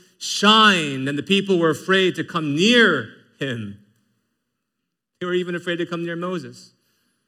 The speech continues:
When Job heard from God, Job's mouth was silenced. After God's glory was revealed to Isaiah, Isaiah felt so unworthy before God's holiness that he cried out, "Woe is me, I'm ruined.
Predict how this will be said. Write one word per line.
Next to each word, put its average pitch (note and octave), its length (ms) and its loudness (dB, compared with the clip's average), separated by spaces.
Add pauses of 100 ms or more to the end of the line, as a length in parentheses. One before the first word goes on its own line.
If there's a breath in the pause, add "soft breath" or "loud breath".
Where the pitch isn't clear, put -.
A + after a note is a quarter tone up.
(760)
When E3+ 180 0
Job A#3 300 10
heard A3+ 340 8
from F#3 200 0
God, E3+ 640 2 (100)
Job's F3 320 -2
mouth D3+ 440 -4
was B2+ 440 -6
silenced. C#3 1080 -10 (960)
After E3 260 2
God's G3+ 280 6
glory G#3 360 8
was G3 180 6
revealed F#3 480 6
to F#3+ 60 0
Isaiah, D#3+ 680 0
Isaiah C#3+ 340 -4
felt D#3 260 -8
so G#3 400 0
unworthy E3+ 640 0
before C3+ 340 -6
God's C#3+ 320 -4
holiness E3 460 -8
that C3+ 80 -6
he C3+ 60 -8
cried D3 280 -8
out, C#3+ 160 -8
"Woe A#3 260 10
is F3+ 160 4
me, C#3+ 140 -6
I'm C3 180 -8
ruined. F3 640 6